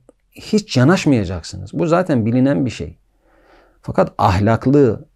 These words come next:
erdemli, faziletli bir mümin olmak istiyorsanız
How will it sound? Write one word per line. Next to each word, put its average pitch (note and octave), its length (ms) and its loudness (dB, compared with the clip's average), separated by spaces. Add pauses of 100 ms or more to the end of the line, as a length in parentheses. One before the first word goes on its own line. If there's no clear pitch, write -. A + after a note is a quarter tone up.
(100)
erdemli, A2+ 920 2
faziletli A2+ 760 0
bir F3+ 80 4
mümin C3+ 340 2
olmak A2+ 300 -2
istiyorsanız G#3+ 640 -4